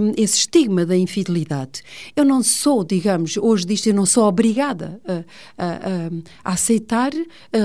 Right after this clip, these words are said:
a reconhecê-lo de facto como, eh, como uma pessoa aceitável para mim, se de facto ele não mudar o seu comportamento.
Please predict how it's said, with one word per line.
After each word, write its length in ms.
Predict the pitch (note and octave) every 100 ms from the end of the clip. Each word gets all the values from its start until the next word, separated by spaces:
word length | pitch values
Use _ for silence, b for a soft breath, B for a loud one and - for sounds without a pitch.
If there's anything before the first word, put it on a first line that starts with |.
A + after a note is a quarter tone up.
| G3+ G3+
a 40 | F3+
reconhecê-lo 640 | F3 - G#3+ F#3 - C4 G#3+
de 120 | F3+
facto 480 | - A#3 F#3+ - -
como, 480 | F#3+ F#3 F3 F3 F3 B B -
eh, 300 | G3+ F#3+ F#3
como 260 | - G3+ G3
uma 200 | F#3+ F#3
pessoa 560 | F#3+ - A3+ F3+ D#3 D#3
aceitável 600 | F#3+ - G#3 G3+ F3 E3
para 260 | D#3 F#3 F3
mim, 300 | F3+ A3 C4
se 180 | - C4
de 80 |
facto 280 | - C#4 -
ele 100 | C4
não 120 | C4 C4
mudar 260 | C4+ B3+
o 60 | -
seu 160 | B3+
comportamento. 720 | B3+ B3+ - D4 D4 A3+ G#3+